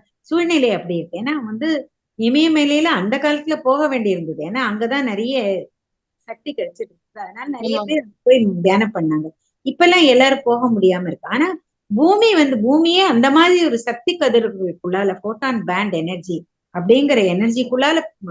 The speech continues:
Speaker 1: போயிட்டு இருக்கு இப்போ. இந்த சந்தர்ப்பம் அது. அதனாலதான் வந்து தியானம்ங்கிறது எல்லா காமன் வார்த்தை ஆயிடுச்சு இல்லையா? எல்லாருக்கும் தெரிஞ்சதா போயிடுச்சு.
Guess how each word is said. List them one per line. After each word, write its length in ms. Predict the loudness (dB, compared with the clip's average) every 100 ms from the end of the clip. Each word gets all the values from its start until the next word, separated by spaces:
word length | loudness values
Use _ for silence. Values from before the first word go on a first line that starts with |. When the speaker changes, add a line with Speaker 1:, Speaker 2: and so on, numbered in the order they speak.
| -6
Speaker 1:
போயிட்டு 320 | 0 0 0
இருக்கு 220 | -4 -4
இப்போ. 260 | -8 -10 -10 _ _ _ -8
இந்த 240 | -2 -2
சந்தர்ப்பம் 520 | 0 0 0 0 -4
அது. 200 | -6 -6
அதனாலதான் 580 | -6 -4 -2 -2 -2 -2
வந்து 200 | -2 -4
தியானம்ங்கிறது 680 | -2 0 0 -2 -2 -2 0
எல்லா 400 | 2 0 -4 -10 _ _
காமன் 360 | -4 0 0
வார்த்தை 340 | 0 -2 -2 -2
ஆயிடுச்சு 300 | -2 -6 -8
இல்லையா? 220 | -4 -2
எல்லாருக்கும் 540 | 0 2 0 0 -2
தெரிஞ்சதா 420 | 0 0 0 -2 -2
போயிடுச்சு. 360 | -6 -8 -14